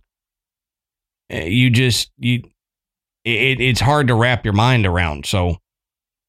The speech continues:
now this says that many patients at the asylum had no pre-existing mental or emotional conditions whatsoever,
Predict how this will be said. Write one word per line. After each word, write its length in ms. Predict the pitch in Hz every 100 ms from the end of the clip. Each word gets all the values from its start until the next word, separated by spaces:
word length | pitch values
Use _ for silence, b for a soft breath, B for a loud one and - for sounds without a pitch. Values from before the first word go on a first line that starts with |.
| _ _ _ _ _ _ _ _ _ _ _
now 80 | 147
this 180 | 151 -
says 220 | 156 131
that 120 | 123
many 180 | 165 202
patients 440 | 170 170 151 127
at 120 | 135
the 160 | 127 117
asylum 680 | - 117 - 143 139 123 110
had 300 | 95 139 117
no 380 | 113 123 156 170
pre-existing 1040 | - 160 165 170 151 117 143 127 143 131
mental 380 | 117 147 139 147
or 300 | 131 131 131
emotional 560 | 120 120 135 - 139 123
conditions 720 | - 113 110 110 123 110 92
whatsoever, 880 | 123 127 - 127 117 165 131 107 107